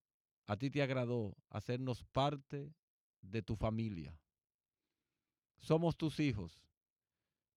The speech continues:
Cristo no se avergüenza de llamarnos hermanos. Gloria sea dada a tu nombre, Señor,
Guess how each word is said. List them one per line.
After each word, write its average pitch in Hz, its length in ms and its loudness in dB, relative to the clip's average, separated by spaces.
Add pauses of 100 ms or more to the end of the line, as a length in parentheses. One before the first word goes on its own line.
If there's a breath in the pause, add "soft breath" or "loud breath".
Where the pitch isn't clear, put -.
(240)
Cristo 147 520 2
no 147 120 2
se 160 100 0
avergüenza 139 600 2
de 120 120 -2
llamarnos 131 720 -2 (240)
hermanos. 113 720 0 (1600)
Gloria 143 640 6
sea 131 560 -2 (140)
dada 110 520 0
a 113 60 -2
tu 120 140 -4
nombre, 117 380 -2
Señor, 95 420 -6